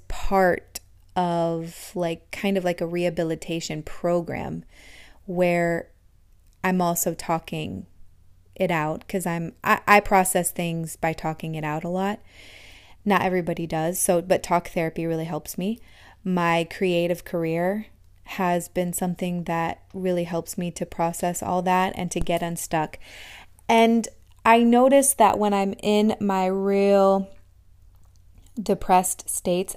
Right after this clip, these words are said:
I can't paint. It's hard for me to do much of anything. I can do the bare minimum to show up for the closest people in my life. So I'm not, um, when I'm in a depressed state where I'm really sad,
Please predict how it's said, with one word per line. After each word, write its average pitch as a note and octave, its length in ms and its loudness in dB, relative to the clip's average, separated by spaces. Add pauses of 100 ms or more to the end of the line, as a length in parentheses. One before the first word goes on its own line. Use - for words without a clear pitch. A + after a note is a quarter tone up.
(100)
I G#3 120 6
can't G#3 440 -2
paint. E3+ 320 -8 (600)
It's A3 180 -2
hard B3+ 220 8
for B3 120 0
me G#3+ 220 4
to G3+ 140 -4
do F3+ 380 2
much F3 320 -2
of E3+ 140 -4
anything. F3+ 580 -2
I F#3+ 140 6
can G#3 220 2
do F#3+ 440 4 (320)
the F#3+ 120 0
bare F3+ 340 4
minimum E3+ 540 -2
to - 160 -6
show E3+ 400 2
up D#3+ 300 0 (600)
for F3 760 4
the F3+ 100 -4
closest - 960 -2
people E3+ 680 -4
in F3 200 -4
my D#3 120 -2
life. - 460 -8 (560)
So F3+ 300 2
I'm F3+ 180 2
not, F3+ 300 4 (180)
um, E3+ 600 -4 (960)
when G3 280 0
I'm F#3 140 0
in F3+ 80 -2
a E3+ 100 -4
depressed F3+ 580 0
state F3 280 0
where F3 100 0
I'm E3+ 140 -2
really E3+ 220 -2
sad, E3 580 0